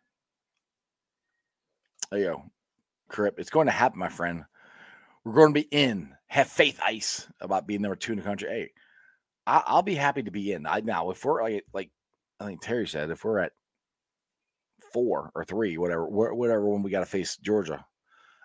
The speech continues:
I'm not excited about that. I wanna face Georgia for the whole thing. I don't wanna have to face 'em before then. What's up, Samuel? What's going on, my friend?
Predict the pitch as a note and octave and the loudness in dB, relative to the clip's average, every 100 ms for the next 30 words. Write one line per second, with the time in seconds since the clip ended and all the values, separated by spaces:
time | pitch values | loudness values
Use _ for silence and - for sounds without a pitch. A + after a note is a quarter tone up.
0 | - C3+ D4 F#4 - E4+ D#4 C#4+ C#4 A#3+ | -4 6 10 10 12 10 12 8 8 6
1 | G#2 D#3+ G3+ E3 B2+ C#3+ A#2 G#2+ F#2+ F#2+ | 6 2 2 0 2 2 2 -2 -2 -2
2 | G#2 F2+ G#1+ - A2 G#2+ F2+ F2+ - C#2 | -4 -4 -6 -8 -6 -2 -2 -2 -4 -10
3 | - _ _ _ _ _ _ _ _ - | -14 _ _ _ _ _ _ _ _ -4
4 | B2+ B2+ - G2 D#2+ - _ _ _ _ | 2 2 2 -4 -8 -16 _ _ _ _
5 | _ _ _ _ _ _ _ _ _ _ | _ _ _ _ _ _ _ _ _ _
6 | _ _ _ _ _ _ _ - G#2 - | _ _ _ _ _ _ _ -14 -12 -4
7 | D3 F3 A2 C#2 G1+ - _ _ _ _ | 6 8 6 2 -10 -18 _ _ _ _
8 | _ _ _ _ _ _ _ _ _ _ | _ _ _ _ _ _ _ _ _ _
9 | _ _ _ _ _ _ _ _ _ _ | _ _ _ _ _ _ _ _ _ _
10 | _ _ _ _ _ _ _ _ _ A#2+ | _ _ _ _ _ _ _ _ _ 0
11 | A#2+ D#3 E3+ D3+ C3+ C3+ E3 D#3 _ C3+ | 4 6 6 6 6 6 0 -4 _ -10
12 | - C3 C3 D3+ F3+ B2 A#2 A#2 D#3+ | -2 2 6 6 6 4 4 2 0